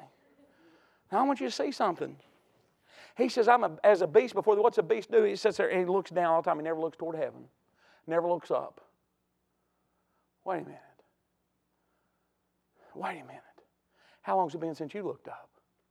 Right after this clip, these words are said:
How long has it been since you quit eating grass for ten seconds and said, "Thank you, Jesus"? How long has it been since you said for just a minute, "Hold on a minute, I'm not gonna eat grass for just a little bit. I'm just gonna look up and praise my Redeemer. I'm gonna say, 'Glory to God, thank you for saving me.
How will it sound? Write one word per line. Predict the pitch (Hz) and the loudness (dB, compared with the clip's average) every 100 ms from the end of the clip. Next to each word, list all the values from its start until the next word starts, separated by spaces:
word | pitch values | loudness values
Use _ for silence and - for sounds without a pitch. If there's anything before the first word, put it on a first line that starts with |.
| _ _ _ _ _ _ _ _ _ | _ _ _ _ _ _ _ _ _
How | - 220 | -2 4
long | 226 226 | 6 6
has | 190 | 2
it | 214 | 0
been | 214 202 | 0 0
since | 185 208 | -4 -4
you | |
quit | 208 202 | 0 2
eating | 151 143 | 0 -4
grass | 123 123 143 | -4 -4 -6
for | - | -12
ten | 123 160 139 | -10 -10 -2
seconds | 160 131 123 139 | 0 0 -2 -12
and | 123 - | -14 -12
said, | - 165 143 - - _ - | -6 -6 -6 -18 -20 _ -6
"Thank | 180 139 | -6 -6
you, | 127 | -10
Jesus"? | 135 127 - - - _ _ _ _ _ _ _ - - | -12 -16 -20 -20 -20 _ _ _ _ _ _ _ -20 -6
How | 220 | 4
long | 233 226 | 6 6
has | 185 | 2
it | 185 | -2
been | 214 | -2
since | 196 180 | -2 -6
you | 208 | 2
said | 196 190 | 2 2
for | - | 0
just | 180 180 | -2 -2
a | - | -2
minute, | 180 - | -4 6
"Hold | 214 | 6
on | 208 | 6
a | 196 | 0
minute, | 151 - - - - | -4 -8 -20 -20 0
I'm | 202 | 4
not | 202 185 | 4 4
gonna | 175 190 | 2 0
eat | |
grass | 160 180 165 - | 2 2 0 -4
for | - | -8
just | 143 165 - | -4 -4 -2
a | |
little | 160 | -2
bit. | 156 170 170 - - | 2 2 2 -6 4
I'm | 220 | 4
just | 151 | 4
gonna | 175 175 | -4 -4
look | 151 | -2
up | 180 | -4
and | 147 | -2
praise | 170 147 | -2 -2
my | 151 | -4
Redeemer. | 151 139 - - - - _ _ _ - - | -6 -8 -18 -20 -20 -20 _ _ _ -20 -14
I'm | - | -8
gonna | 202 | -8
say, | 156 - - - | -8 -16 -20 -6
'Glory | - 226 220 175 | 6 10 10 8
to | 165 | 0
God, | 156 190 156 | 2 2 2
thank | 196 180 | 0 0
you | 156 | -2
for | 165 | -8
saving | - 180 | -6 -6
me. | 156 | -8